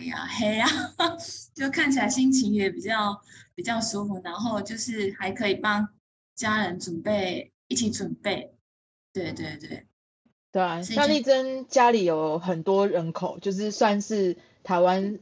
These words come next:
Speaker 2: 就比较少数多人口的家庭，有三个小孩，然后有夫妻这样嘛。然后你现在其实，
Speaker 1: 对。
Speaker 2: 呃，因为就是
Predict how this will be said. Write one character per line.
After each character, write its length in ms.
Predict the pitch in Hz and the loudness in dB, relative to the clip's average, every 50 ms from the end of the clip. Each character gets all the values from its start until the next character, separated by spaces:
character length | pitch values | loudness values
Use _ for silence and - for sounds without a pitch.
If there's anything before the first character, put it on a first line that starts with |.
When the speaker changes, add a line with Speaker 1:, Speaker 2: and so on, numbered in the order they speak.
| - - | -8 -4
Speaker 2:
就 120 | - 208 190 | -2 -2 0
比 100 | 180 180 | 2 2
较 200 | 170 175 185 180 | 2 2 2 0
少 260 | - - 180 160 170 | 0 0 0 0 -2
数 300 | - - 202 190 180 180 | -2 -2 -2 -2 -2 -2
多 280 | - 208 196 196 196 | 0 2 4 4 4
人 140 | 185 170 175 | 4 2 2
口 200 | - - 185 147 | -2 -4 -6 -4
的 120 | - 160 165 | -4 -6 -6
家 260 | - 180 151 151 160 | -4 -4 -2 -2 -4
庭， 200 | - - 170 190 | -6 -8 -10 -8
有 120 | 110 - 175 | -8 -10 -8
三 280 | - - 214 190 185 | -4 -2 -2 0 0
个 60 | 190 | -2
小 220 | 175 - 175 147 156 | -4 -4 -4 -6 -6
孩， 300 | 156 156 - - - 165 | -6 -8 -8 -8 -8 -8
然 120 | 160 147 156 | -6 -2 0
后 120 | 160 165 | 0 0
有 180 | 156 139 147 147 | 0 -2 -6 -8
夫 220 | - - 170 165 | -10 -10 -10 -10
妻 220 | 160 - - 156 | -8 -10 -12 -6
这 80 | 151 175 | -6 -6
样 140 | - - 180 | -6 -6 -8
嘛。 80 | - - _ - - - - - _ | -16 -20 _ -20 -20 -20 -20 -6 _
然 100 | 202 220 | 4 4
后 40 | 262 | 4
你 220 | 277 254 202 185 | 4 4 0 0
现 260 | 160 - - 233 220 | 0 2 2 4 4
在 160 | 226 233 220 208 | 6 4 4 4
其 140 | - 202 | 2 -2
实， 280 | 180 - 185 175 170 175 | -6 -4 -2 -2 -2 -2
Speaker 1:
对。 60 | - - - _ _ _ _ | -4 -8 -14 _ _ _ _
Speaker 2:
呃， 340 | - 180 175 170 165 165 165 | 0 2 2 4 2 2 0
因 140 | 170 233 262 | 0 2 4
为 280 | 269 254 240 208 214 - _ _ _ _ _ _ _ _ _ _ - 214 - - - - - | 4 4 4 2 -2 -6 _ _ _ _ _ _ _ _ _ _ -18 -12 -10 -8 -8 -8 -4
就 100 | - 240 | -2 0
是 680 | 233 240 247 240 226 214 202 196 190 185 180 175 - - | 2 4 4 4 4 4 4 2 2 2 0 -2 -4 -8